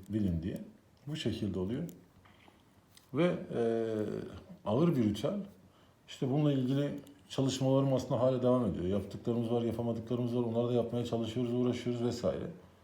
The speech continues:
Tabii bunlar saygı çerçevesinde oluyor. Ekstradan yok sende büyü varmış, yok üç harfli varmış. Bir de tehditkar konuşan hocalar var. Yani onlara dikkat edin. Dikkat edin.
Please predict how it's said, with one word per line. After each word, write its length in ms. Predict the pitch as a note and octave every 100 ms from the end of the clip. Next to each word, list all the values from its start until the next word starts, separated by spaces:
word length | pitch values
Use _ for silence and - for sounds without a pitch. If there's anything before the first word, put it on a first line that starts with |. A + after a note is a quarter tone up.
| - - - - - -
Tabii 240 | F#3+ F#3
bunlar 180 | F3+ F#3
saygı 360 | - E3 E3+
çerçevesinde 640 | E3+ D3 C#3 C#3+ C3+ - C#3+
oluyor. 320 | A#2+ G2 B2
Ekstradan 560 | B2+ B2 - B2 B2 A#2+ - - -
yok 160 | C3 B2
sende 320 | - A#2+ B2
büyü 200 | A2+ B2+
varmış, 360 | A#2+ G#2+ G#2 B2
yok 140 | A#2+
üç 180 | B2 -
harfli 280 | B2 - A#2+
varmış. 440 | A2+ A2 A2 - - - - -
Bir 60 |
de 120 | B2
tehditkar 560 | A#2+ A2 - - C3 B2
konuşan 300 | B2 A#2 B2
hocalar 400 | A#2 G#2+ A#2+ B2+
var. 200 | G#2 G#2+
Yani 260 | C#3+ C#3+ B2+ -
onlara 480 | C3 C3+ C#3+ D3 C#3+
dikkat 340 | C3+ - C3 A#2+
edin. 260 | G2+ F#2+ - - - _ _ _ _ _ _ _ -
Dikkat 260 | G#2 - A#2
edin. 220 | G2+